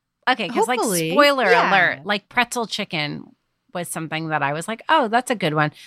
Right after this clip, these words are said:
Speaker 1: But pretzel chicken on a plate is not dinner.
Speaker 2: No.
Speaker 1: So then that won't qualify.
Speaker 2: But maybe, 'cause I think we have to talk about, like, what are the ingredients? Like,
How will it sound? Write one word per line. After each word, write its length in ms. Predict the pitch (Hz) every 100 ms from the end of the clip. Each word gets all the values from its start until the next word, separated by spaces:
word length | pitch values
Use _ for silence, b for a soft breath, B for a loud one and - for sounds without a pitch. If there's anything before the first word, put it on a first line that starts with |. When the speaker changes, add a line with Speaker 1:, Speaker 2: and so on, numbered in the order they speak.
| B
Speaker 1:
But 100 | -
pretzel 300 | 254 262 220
chicken 320 | - 185 170
on 120 | 135
a 60 | 139
plate 280 | - 135 -
is 140 | 160 -
not 160 | -
dinner. 460 | - - - 165 151 _ -
Speaker 2:
No. 720 | 190 185 151 110 82 76 110 - _
Speaker 1:
So 240 | - 196
then 240 | 160 165 165
that 240 | 156 -
won't 260 | 165 147 -
qualify. 580 | - 147 - 139 - 147 _ _ _ _ b b -
Speaker 2:
But 180 | 285 254
maybe, 480 | 254 269 330 285 226
'cause 180 | 247
I 100 | 233
think 160 | 220 233
we 60 | 233
have 60 |
to 80 | 247
talk 180 | 233 214
about, 200 | 220 196
like, 140 | 185
what 200 | 180 185
are 100 | 185
the 100 | 180
ingredients? 760 | 165 147 156 160 131 - - -
Like, 160 | 151